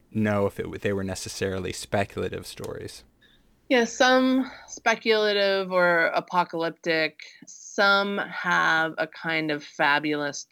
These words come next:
Speaker 2: turn to them. So it's just, like, a little bit of magical realism in them. So, yeah, I think most people would use, like, dystopian, apocalyptic,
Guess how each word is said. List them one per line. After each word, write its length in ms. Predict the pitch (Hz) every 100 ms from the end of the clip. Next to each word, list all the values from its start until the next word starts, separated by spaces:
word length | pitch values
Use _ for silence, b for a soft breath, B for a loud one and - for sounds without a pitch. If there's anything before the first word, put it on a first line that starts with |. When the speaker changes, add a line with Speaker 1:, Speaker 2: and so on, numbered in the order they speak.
| -
Speaker 2:
turn 760 | - 151 151 156 175 196 220 220
to 160 | 220
them. 420 | 220 220 226 226 226
So 640 | - 180 165 160 156 156 B B B B _
it's 80 | -
just, 200 | 170 -
like, 200 | 165 156
a 60 | 151
little 520 | 151 156 156 151 - _ _ _ -
bit 180 | 170 156
of 220 | 147 147
magical 520 | 143 139 147 151 143
realism 840 | 143 143 143 143 151 147 147 143 143 b b b b b _
in 240 | 156 151
them. 540 | 147 147 143 143 143 147
So, 180 | - 185
yeah, 280 | 180 165 151
I 240 | - 170 - -
think 320 | 185 180 - _ 170
most 300 | 165 151 -
people 320 | 160 156 147
would 200 | 147 147
use, 240 | 147 143
like, 240 | 147 139 -
dystopian, 960 | 151 - 190 185 185 175 170 165 165 -
apocalyptic, 1080 | 165 147 143 151 147 143 156 147 139 -